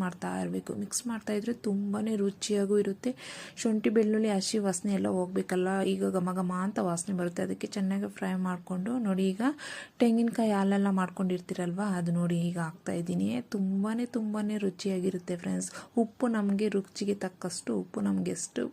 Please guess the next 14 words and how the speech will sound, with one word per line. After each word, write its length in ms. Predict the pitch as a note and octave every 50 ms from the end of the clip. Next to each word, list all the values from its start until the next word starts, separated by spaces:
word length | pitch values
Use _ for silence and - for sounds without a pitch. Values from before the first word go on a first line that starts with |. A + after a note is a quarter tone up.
| - G#3
ಬೇಕೋ 180 | G#3 G3+ - - E4+ C4
ಅಷ್ಟು 200 | G#3 - - - G3 F#3+
ಉಪ್ಪು 160 | - - - F#3+
ಹಾಕ್ಕೊಂಡು 360 | F#3 - - - F#3+ F#3+ - A#3 G#3+
ಮಿಕ್ಸ್ 240 | F#3+ - - - - F#3+ F#3
ಮಾಡ್ಕೋಬೇಕು. 560 | F#3 F3 F3+ - F3+ E3+ E3+ E3+ E3+ - G#3+ A#3+ C4+ C#4 - - - - - - - - - -
ತುಂಬಾ 320 | A#3 A#3 A#3 A#3+ A#3+ B3 C4 B3+ B3+ B3 A#3+ A#3
ರುಚಿಯಾಗಿರುತ್ತೆ 880 | A3+ A3 - - - - A#3 G#3+ G#3 G3 F#3 G3+ F#3 F3+ F3+ - F#3+ F#3
ಫ್ರೆಂಡ್ಸ್, 260 | - G3 F#3+ F#3+ F#3+ - - G3+
ನೀವು 200 | F#3+ F#3 F#3+ F#3+ G3 G3+ G3+ -
ಟ್ರೈ 180 | - F#3+ F3+ F3+ F#3 F#3 F#3+ F#3+
ಮಾಡಿ 160 | F#3+ F#3 F3 F3 F3
ನೋಡಿ. 220 | F3 F3 F3 F#3 G3+ G3+ -
ತುಂಬಾ, 220 | F#3+ F#3 F3+ F3+